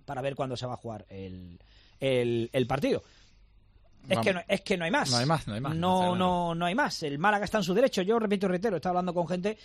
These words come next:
Speaker 1: y es lo normal, Emilio. El Málaga está en su derecho de hacerlo. Porque es que no tiene jugadores, no tiene efectivos para, para jugar. El caso es que finalmente competición así lo entienda.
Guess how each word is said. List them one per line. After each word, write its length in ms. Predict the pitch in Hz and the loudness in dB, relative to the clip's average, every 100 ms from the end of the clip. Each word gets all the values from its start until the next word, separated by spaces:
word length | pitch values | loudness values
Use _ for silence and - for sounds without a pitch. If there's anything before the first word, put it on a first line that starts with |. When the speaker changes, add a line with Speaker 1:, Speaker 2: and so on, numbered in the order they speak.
| - | -10
Speaker 1:
y 100 | 147 | -2
es 60 | 175 | 0
lo 80 | 214 | 0
normal, 300 | 156 214 170 | -2 -4 -2
Emilio. 320 | 220 156 - - - | -2 -4 -8 -14 -6
El 160 | 147 | -2
Málaga 200 | 190 226 | 0 -2
está 120 | 185 | -2
en 80 | 233 | -2
su 100 | 180 | 0
derecho 360 | 180 214 - 190 | 2 0 0 -2
de 160 | 214 | 0
hacerlo. 580 | 208 - 208 196 135 101 - - - - - - _ | -2 -2 0 2 0 -4 -8 -20 -20 -20 -20 -20 _
Porque 200 | - 143 | -4 -2
es 60 | 156 | 2
que 120 | 220 | 2
no 200 | 180 185 | 4 0
tiene 260 | 147 285 202 | 2 0 0
jugadores, 600 | - 135 269 190 - - _ | -4 -2 -2 -2 -8 -18 _
no 220 | 160 175 160 | -8 -6 -2
tiene 260 | 247 226 | 0 0
efectivos 480 | 180 165 - 240 120 | -2 -4 -2 0 0
para, 560 | 139 120 113 107 98 98 | -4 -8 -8 -10 -12 -10
para 180 | 151 143 | -8 -8
jugar. 300 | 156 254 - _ - _ - | -6 -8 -10 _ -20 _ -16
El 140 | 120 110 | -12 -6
caso 720 | 170 - 190 196 175 147 143 | -4 -2 2 2 4 2 0
es 120 | 151 | -2
que 140 | - | -4
finalmente 880 | 165 156 151 151 160 175 180 143 135 - | -4 -2 0 0 0 0 2 0 -2 -2
competición 560 | 147 139 117 180 202 - | -2 -2 0 0 -2 -4
así 260 | 139 180 | -4 0
lo 120 | 156 | 2
entienda. 340 | 139 202 160 | 2 2 0